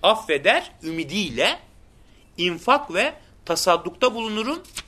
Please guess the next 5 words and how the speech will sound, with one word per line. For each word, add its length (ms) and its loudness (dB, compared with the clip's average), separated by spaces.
Nitekim 440 -2
Allah-u 360 2
Teala 460 0
şöyle 340 -4
buyurmuştur. 540 -10